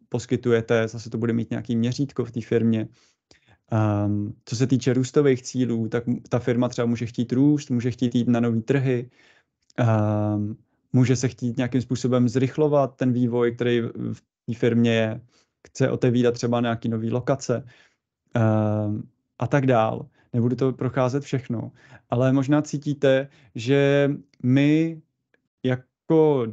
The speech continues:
designéři a výzkumníci na spoustu z těchto v-,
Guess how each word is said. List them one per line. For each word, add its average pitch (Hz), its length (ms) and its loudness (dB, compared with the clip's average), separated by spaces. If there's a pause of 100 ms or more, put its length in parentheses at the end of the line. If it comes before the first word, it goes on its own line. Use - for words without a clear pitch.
(120)
designéři 139 640 0
a 151 40 -4
výzkumníci 131 840 -4 (1040)
na 139 60 2
spoustu 175 340 0
z 170 40 -4
těchto 165 220 2 (120)
v-, 131 120 -12